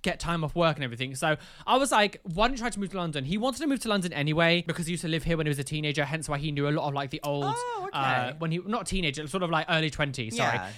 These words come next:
Speaker 1: Which is why he knew you, 'cause he saw you out
Speaker 2: Yes,
Speaker 1: a lot
Speaker 2: of
Speaker 1: back in the
Speaker 2: course.
Speaker 1: day and all that stuff. Um,
Speaker 2: I probably know this person. If I saw a photo, I'd probably be like, "Oh."
Speaker 1: Yeah. We were like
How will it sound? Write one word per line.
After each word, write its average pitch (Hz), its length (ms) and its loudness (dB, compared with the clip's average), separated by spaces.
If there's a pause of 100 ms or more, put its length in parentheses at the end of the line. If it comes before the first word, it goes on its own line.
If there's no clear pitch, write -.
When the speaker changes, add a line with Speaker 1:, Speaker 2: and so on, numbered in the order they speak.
Speaker 1:
Which 170 160 -4
is 156 80 -12
why 165 240 -2
he 156 160 -6
knew 147 140 -6
you, 247 320 2
'cause 196 100 -2
he 175 80 0
saw 180 200 -2
you 165 120 2
out 160 60 6
Speaker 2:
Yes, 156 100 4
Speaker 1:
a 160 40 2
lot 165 100 4
Speaker 2:
of 160 60 -4
Speaker 1:
back 151 100 -2
in 127 60 -6
the - 100 -4
Speaker 2:
course. 143 60 -2
Speaker 1:
day 147 120 2
and 151 80 -2
all 147 60 -2
that 135 160 -6
stuff. - 240 -6 (280)
Um, 139 320 2
Speaker 2:
I 190 100 -2
probably 254 440 -4
know 170 240 -2
this 110 160 -8
person. 85 640 -10
If 135 120 -10
I 156 60 -8
saw 170 220 -8
a - 20 -10
photo, 139 320 -10
I'd 92 80 -12
probably 110 220 -12
be 107 100 -10
like, 101 160 -4 (260)
"Oh." 147 920 -2
Speaker 1:
Yeah. 131 320 0
We 294 180 2
were 370 80 2
like 240 420 4